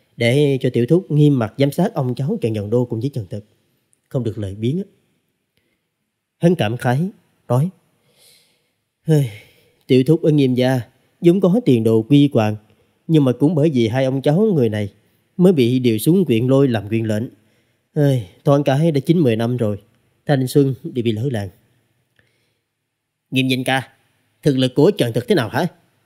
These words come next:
Thật sự là có bị phóng đại như là lời đồn ngoài kia không vậy? Nghiêm Phóng nói: "Vừa rồi ta giao thủ với hắn,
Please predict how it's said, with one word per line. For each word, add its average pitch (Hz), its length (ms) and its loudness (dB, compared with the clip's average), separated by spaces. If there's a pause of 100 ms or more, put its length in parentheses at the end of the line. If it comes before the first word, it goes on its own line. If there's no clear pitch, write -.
Thật 156 120 4
sự 151 120 4
là 131 80 0
có 196 120 0
bị 135 400 0 (100)
phóng 233 200 2
đại 127 220 0
như 151 120 2
là 123 100 2
lời 117 140 2
đồn 117 200 -2
ngoài 117 140 0
kia 160 220 4
không 156 140 0
vậy? 135 200 -2 (1300)
Nghiêm 127 260 0
Phóng 139 280 -2 (400)
nói: 120 260 -4 (920)
"Vừa 127 120 2
rồi 131 180 0
ta 151 100 0
giao 151 200 2
thủ 135 200 -2
với 170 100 2
hắn, 208 320 -2